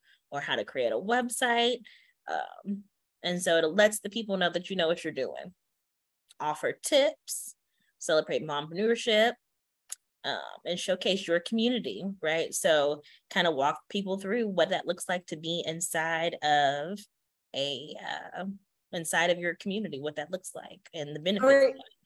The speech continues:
Speaker 1: And
Speaker 2: This
Speaker 1: so
Speaker 2: is good. Okay, go ahead and copy and send it in a Google Doc for me.
Speaker 1: I, I, I will
Speaker 2: <laughs>
Speaker 1: copy this and send it in a Google Doc for you, but I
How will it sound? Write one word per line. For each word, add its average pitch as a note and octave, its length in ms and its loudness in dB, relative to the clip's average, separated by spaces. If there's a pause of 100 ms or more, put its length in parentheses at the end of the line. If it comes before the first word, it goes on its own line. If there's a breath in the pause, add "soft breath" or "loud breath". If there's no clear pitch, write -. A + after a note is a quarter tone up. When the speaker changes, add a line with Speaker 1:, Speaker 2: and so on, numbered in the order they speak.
(540 soft breath)
Speaker 1:
And A#3 140 6
Speaker 2:
This D4+ 100 10
Speaker 1:
so A3 200 12
Speaker 2:
is G#3+ 60 0
good. A3 280 8
Okay, - 260 2
go A#3 80 10
ahead C#4+ 140 10
and C#4 80 8
copy A3+ 480 8
and F3 200 4
send F#3 200 8
it G3 100 10
in F#3+ 140 8
a E3+ 80 6
Google E3+ 320 2
Doc D3 260 2
for E3 80 -8
me. C#3+ 120 -2
Speaker 1:
I, B3+ 160 8 (100)
I, F#3+ 100 6 (180)
I F3+ 120 6
will F#3+ 160 10
Speaker 2:
<laughs> - 60 -2
Speaker 1:
copy C4+ 260 6
this C4 100 2
and B3 120 -4
send B3+ 160 0
it B3+ 60 -4
in A#3+ 120 -2
a A3 60 -2
Google A3 260 0
Doc G3+ 220 8
for - 80 -4
you, B4 100 6
but A#3+ 140 6
I F#3+ 40 6